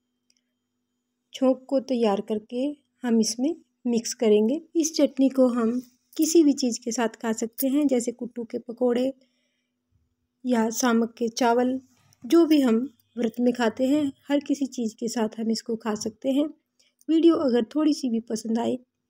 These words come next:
तो वीडियो को लाइक, शेयर अवश्य कीजिए और चैनल पर नए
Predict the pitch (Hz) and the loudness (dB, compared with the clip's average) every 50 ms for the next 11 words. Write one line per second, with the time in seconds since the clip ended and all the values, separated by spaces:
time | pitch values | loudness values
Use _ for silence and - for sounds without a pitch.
0 | _ _ _ _ _ _ - 247 226 208 220 208 220 226 220 220 - 226 220 220 | _ _ _ _ _ _ -2 0 2 4 4 4 6 4 4 4 2 2 2 2
1 | 208 214 208 - - - 233 220 320 294 254 233 233 226 - 247 233 - 262 254 | 2 0 -2 -4 -2 0 0 0 0 0 -2 0 0 0 -2 -2 -2 -2 -4 -2
2 | - 294 311 339 339 - _ _ _ _ _ _ - 233 220 220 - - 294 302 | 0 -2 -2 -2 -2 -6 _ _ _ _ _ _ -2 -2 -2 -2 0 2 4 4
3 | 311 330 311 - - 269 247 247 233 220 220 269 | 4 4 2 2 0 0 2 2 2 2 2 0